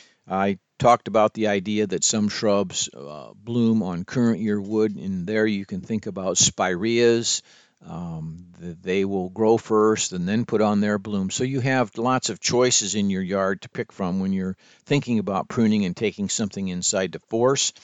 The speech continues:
But this is just giving you an idea of, of the, the, I guess, the order of bloom as Mother Nature creates our spring for us. That's why we have a season of bloom, and it doesn't happen all at once.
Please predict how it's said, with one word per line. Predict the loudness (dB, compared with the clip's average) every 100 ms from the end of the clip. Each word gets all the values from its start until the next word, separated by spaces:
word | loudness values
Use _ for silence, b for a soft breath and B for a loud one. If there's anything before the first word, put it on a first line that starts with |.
| B B B B
But | -2 0
this | 2 2
is | 0 -2 -6 -10
just | -2 2 2
giving | 2 2 2
you | 2 4
an | 2
idea | 2 -2 -2 0 0
of, | -2 -4 -6 -10 -14
of | -12 -8 -8 -8
the, | -8 -8 -6 -8 -12 b b b -4
the, | -2 -2
I |
guess, | 0 0 0
the | 0
order | 4 4 4 2
of | 0 -4 -6
bloom | 0 4 4 4
as | 2 -2 -2
Mother | 0 2
Nature | 2 0 -2 -6
creates | -8 -8 -2 -2 -2 -2
our | 0 2
spring | 0 2 0 0
for | 0 4 6 6
us. | 2
That's | -2 -4 -4
why | -4
we | -2 -2
have | -2 -2
a |
season | -2 -2 -2 -2 0 0
of | 0
bloom, | 0 2 4
and | 2
it | 0
doesn't | -4 -4 -4
happen | -4 -6 -6 -6
all | 0 0 0
at | -4
once. | -2 0 0 -2